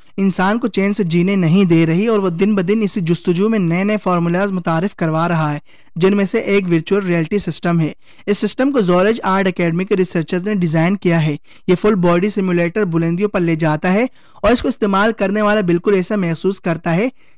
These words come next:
जैसा कि वो फिजा में परिंदों की तरह उड़ रहा है। इस फ्लाइट सिस्टम को बर्डली का नाम दिया गया है। इस वर्चुअल रियलिटी के जरिए आप रफ्तार, हाइट और जहां चाहे मूव कर सकते हैं। इस प्रोग्राम को डिजाइन करने वाले डेवलपर्स का कहना है कि आपको ये एक ऐसे ख्वाब जैसा महसूस होता है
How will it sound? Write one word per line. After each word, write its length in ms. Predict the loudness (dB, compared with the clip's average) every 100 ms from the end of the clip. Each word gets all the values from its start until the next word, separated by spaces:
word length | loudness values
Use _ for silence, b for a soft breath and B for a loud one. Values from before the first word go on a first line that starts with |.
| -2
जैसा 320 | 0 2 0
कि 120 | 0
वो 80 | -2
फिजा 300 | 0 0 0
में 120 | 0
परिंदों 360 | -2 -2 -2 -2
की 80 | -4
तरह 220 | -4 -2
उड़ 220 | 0 0
रहा 240 | 2 2 0
है। 120 | -2 -10 -10 -4
इस 140 | -2 0
फ्लाइट 280 | 2 2 0
सिस्टम 360 | -4 -2 -4
को 120 | -2 0
बर्डली 340 | 0 0 0
का 120 | 0
नाम 280 | 0 2 0
दिया 160 | 0 0
गया 200 | 2 2
है। 180 | 0 -2 B -4
इस 200 | -2 0
वर्चुअल 320 | 0 2 0
रियलिटी 340 | 2 0 -2 -2
के 120 | 0
जरिए 300 | 0 0 -2
आप 300 | -2 -2 -2
रफ्तार, 440 | -2 0 0 0
हाइट 420 | -2 0 0 0 0
और 60 |
जहां 320 | 0 2 2 2
चाहे 280 | 0 2 2
मूव 200 | 0 -2
कर 100 | -4 -4
सकते 280 | -4 -2 0
हैं। 200 | -2 -4 -16 -20 -6
इस 100 | -4
प्रोग्राम 460 | 0 0 2 0 0
को 100 | -2
डिजाइन 380 | 0 0 0 -2
करने 280 | -2 -2 0
वाले 200 | 0 2
डेवलपर्स 500 | 2 0 0 -2 -2
का 80 | -2
कहना 300 | -2 -2 0
है 120 | -2
कि 120 | -2
आपको 340 | 0 -2 0 0
ये 160 | 2 0
एक 120 | -2
ऐसे 220 | -4 -4
ख्वाब 340 | -2 -2 0
जैसा 220 | -2 -4 -2
महसूस 420 | -2 -2 -2 0
होता 240 | -2 0
है 180 | -2